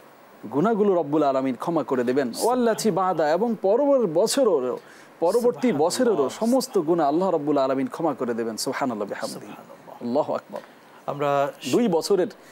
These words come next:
Speaker 1: গুনাহ আল্লাহ রাব্বুল আলামিন ক্ষমা করে দেবেন এই দিন সিয়াম পালন করার কারণে। প্রিয় দর্শক শ্রোতা, একটু আমাদের জানতে হয় যে আমরা এই গুমা-, গুনাহ মাফের জন্য যোগ্য তখনই হব,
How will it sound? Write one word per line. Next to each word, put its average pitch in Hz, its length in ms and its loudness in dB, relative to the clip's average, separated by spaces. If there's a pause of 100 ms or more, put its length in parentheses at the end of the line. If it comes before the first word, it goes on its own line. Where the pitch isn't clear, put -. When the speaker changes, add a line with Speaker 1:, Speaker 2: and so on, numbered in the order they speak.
(200)
Speaker 1:
গুনাহ 220 200 2
আল্লাহ 180 200 0
রাব্বুল 160 240 2
আলামিন 139 280 0
ক্ষমা 175 220 -2
করে 135 220 0
দেবেন 147 280 0 (460)
এই 202 200 4
দিন 190 320 0
সিয়াম 175 440 0
পালন 151 260 0
করার 170 260 -2 (140)
কারণে। 117 300 -2 (180)
প্রিয় 180 140 2
দর্শক 123 340 -2
শ্রোতা, 123 260 -6
একটু 208 260 -2
আমাদের 160 240 0
জানতে 156 300 -2
হয় 170 180 0
যে 208 160 0 (420)
আমরা 220 280 0
এই 196 60 2
গুমা-, 180 640 -2
গুনাহ 196 260 2
মাফের 151 340 0
জন্য 127 260 0
যোগ্য 175 220 0
তখনই 214 280 -2
হব, 143 240 0